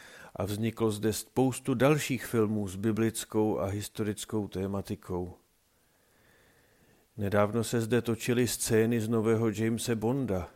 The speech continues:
Viděl jsem o tom reportáž,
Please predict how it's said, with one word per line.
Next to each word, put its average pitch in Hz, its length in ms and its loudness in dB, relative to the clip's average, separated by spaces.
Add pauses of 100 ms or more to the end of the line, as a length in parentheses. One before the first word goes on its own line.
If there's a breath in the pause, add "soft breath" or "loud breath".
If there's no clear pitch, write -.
(340 soft breath)
Viděl 98 300 0
jsem 110 220 -4
o 85 100 -4
tom 110 220 -2
reportáž, 113 1000 0